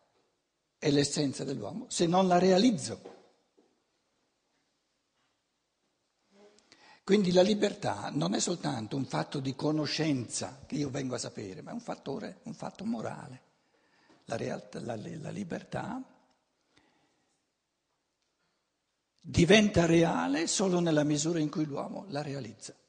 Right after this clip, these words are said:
Quindi questa seconda parte, realtà significa la realizzazione, il rendere reale la libertà, esercitarla, portarla all'essere,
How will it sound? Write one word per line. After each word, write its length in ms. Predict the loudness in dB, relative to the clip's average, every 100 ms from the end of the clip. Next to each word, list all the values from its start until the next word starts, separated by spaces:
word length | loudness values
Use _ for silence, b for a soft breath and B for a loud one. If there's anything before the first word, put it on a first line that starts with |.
| _ _ _ _ _ _ _ _ _ _ _ _ _ _ _
Quindi 420 | -10 -6 -8 -10 -14 -18 -18 -14 -8
questa 340 | -6 -6 -8
seconda 800 | -8 -8 -6 -6 -4 -4 -4 -6
parte, 640 | -8 -8 -10 -10 -10 -10 -14 B B
realtà 400 | -2 0 0 -2
significa 520 | -4 -4 -4 -4 -6 -8 -6
la 200 | -6 0
realizzazione, 1200 | 4 4 4 2 0 0 -2 0 -2 -6 -10 _
il 180 | 0 2
rendere 520 | 4 2 2 2 4 4
reale 680 | 2 -2 -4 -6 -8 -12 -12
la 100 | -12
libertà, 520 | -10 -12 -14 -16 -20 _ _ _ _ _ _ _ _ _ _ _ _ _ _ _ _ _ _ _ _ _ -10
esercitarla, 960 | -8 -6 -8 -10 -8 -8 -8 -14 -20 _ _ _ _ _ _ _ _ _ _
portarla 1040 | -8 -6 -4 -4 -2 -4 -6 -10 -20 _ -6
all'essere, 760 | -4 -2 -2 -4 -8 -10 -12